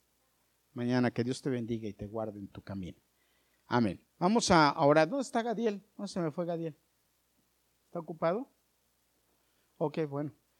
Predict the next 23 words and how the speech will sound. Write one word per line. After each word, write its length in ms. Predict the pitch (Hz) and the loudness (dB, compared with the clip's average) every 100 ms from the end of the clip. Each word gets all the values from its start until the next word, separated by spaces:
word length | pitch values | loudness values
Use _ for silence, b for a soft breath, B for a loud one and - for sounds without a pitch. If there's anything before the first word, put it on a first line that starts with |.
| _ | _
Levanta 380 | 165 170 190 208 | 2 4 4 0
tus 160 | - 160 | 0 0
manos 320 | 170 165 143 | 2 2 -2
para 220 | 143 139 | -2 -2
recibir 340 | 135 - 139 | -4 -4 -2
bendición, 580 | 147 139 131 - 143 127 - - _ _ - | 0 0 -2 -6 -6 -6 -10 -20 _ _ -12
hermano, 420 | 120 117 107 101 _ _ _ _ _ | -8 -8 -8 -12 _ _ _ _ _
en 140 | 131 | -6
el 80 | 131 | -2
nombre 260 | 139 143 139 | 0 2 0
de 80 | 131 | 0
Jesús. 540 | 120 - 104 - - - | -4 -8 -12 -16 -20 -8
Gracias 320 | 156 - 170 | -4 0 0
por 160 | - 139 | 2 2
los 160 | 127 | 2
que 80 | 135 | 0
nos 80 | 123 | 2
van 140 | 143 | 6
a 40 | 147 | 6
ayudar 300 | 143 135 135 | 6 6 4
a 40 | |
limpiar, 400 | 117 110 117 107 | 2 0 -2 -4
¿verdad? 300 | 95 127 285 | -2 -2 -2